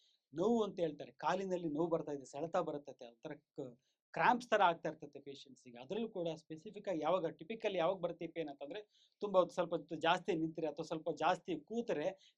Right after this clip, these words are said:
ಕಾಲು ನೋವು, ಮಾಂಸಖಂಡಗಳಲ್ಲಿ ನೋವು ಸ್ಟಾರ್ಟ್ ಆಗ್ಬಿಡುತ್ತೆ ಅಂತ ಹೇಳ್ತಕ್ಕಂಥದ್ದು ಇದು ಅತಿ ಹೆಚ್ಚಾಗಿ, ಅತಿ ಕಾಮನ್ ಆಗಿ ನಾವು ನೋಡ್ತಕ್ಕಂಥ ಒಂದು ಲಕ್ಷಣ.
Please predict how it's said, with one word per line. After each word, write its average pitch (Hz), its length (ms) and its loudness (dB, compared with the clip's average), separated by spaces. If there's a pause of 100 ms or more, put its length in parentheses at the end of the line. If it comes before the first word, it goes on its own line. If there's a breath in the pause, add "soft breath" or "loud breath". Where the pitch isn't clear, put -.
ಕಾಲು 175 320 2
ನೋವು, 160 480 2
ಮಾಂಸಖಂಡಗಳಲ್ಲಿ 156 800 -2
ನೋವು 156 180 -4
ಸ್ಟಾರ್ಟ್ 147 260 -8
ಆಗ್ಬಿಡುತ್ತೆ 127 420 -12
ಅಂತ 117 140 -20
ಹೇಳ್ತಕ್ಕಂಥದ್ದು 127 640 -14 (420 soft breath)
ಇದು 175 140 0
ಅತಿ 147 340 -4
ಹೆಚ್ಚಾಗಿ, 165 400 -2
ಅತಿ 143 160 -6
ಕಾಮನ್ 175 360 -4
ಆಗಿ 165 120 0
ನಾವು 151 140 -2
ನೋಡ್ತಕ್ಕಂಥ 143 500 -10
ಒಂದು 143 200 -8
ಲಕ್ಷಣ. 131 300 -10